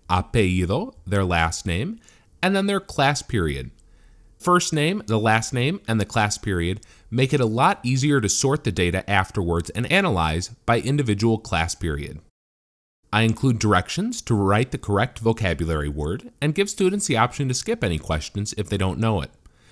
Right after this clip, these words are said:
Then I leave special characters so students can actually copy these and paste these if needed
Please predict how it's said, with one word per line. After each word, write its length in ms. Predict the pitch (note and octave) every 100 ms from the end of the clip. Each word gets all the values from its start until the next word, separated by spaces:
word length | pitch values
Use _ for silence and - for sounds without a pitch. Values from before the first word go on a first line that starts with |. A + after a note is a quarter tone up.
| - -
Then 260 | A#2+ E3+ G3
I 160 | -
leave 240 | F#2 F#2+ F2
special 380 | - F#2 - D#3
characters 600 | B2 F2+ - F#2+ D3+ -
so 200 | - A2+
students 400 | G2 - F2+ G2+
can 160 | - A2+
actually 380 | E2 - G2+ E2+
copy 320 | - D#2+ G2+
these 240 | G2+ C#3+
and 120 | F3 C3
paste 280 | G2+ D#2+
these 220 | G#2+ B2+ -
if 180 | G3 -
needed 460 | F3 G3 F2+ D#2+